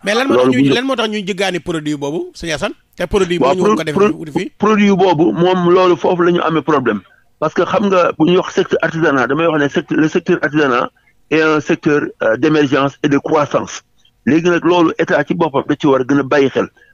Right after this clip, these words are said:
Speaker 2: Parce que boo bëggee def, euh, croissance, euh, mën nga ko jaar ci secteur artisanat. Émergence bi ñuy ut, tey dem naa Maroc, ça fait comme ni ma la ko waxee,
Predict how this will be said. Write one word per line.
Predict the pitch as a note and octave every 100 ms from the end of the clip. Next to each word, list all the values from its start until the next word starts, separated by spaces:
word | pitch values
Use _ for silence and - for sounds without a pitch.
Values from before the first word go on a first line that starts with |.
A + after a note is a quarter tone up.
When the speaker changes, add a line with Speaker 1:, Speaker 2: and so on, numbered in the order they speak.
| -
Speaker 2:
Parce | C3
que | D3
boo | D#3
bëggee | F3+ F3 E3+
def, | D#3+ D#3+
euh, | C#3+ C#3 C3 B2+
croissance, | D#3+ D#3+ C#3+ B2 G#2+ - _ _ _ _ -
euh, | A#2+
mën | A#2+ D3+
nga | D#3
ko | D3
jaar | C#3+ C3
ci | B2
secteur | - - -
artisanat. | C3+ B2 B2 A2+ - _ _ - _ _ -
Émergence | G3 E3 F3 D3
bi | C#3+
ñuy | G3+ G3
ut, | D3+ - _ _ _
tey | E3+ E3
dem | D#3 E3+
naa | E3 D#3
Maroc, | D3+ C#3
ça | - C#3
fait | C#3
comme | D3 D3+
ni |
ma | D#3+
la | D3+
ko | D3+
waxee, | C3+ -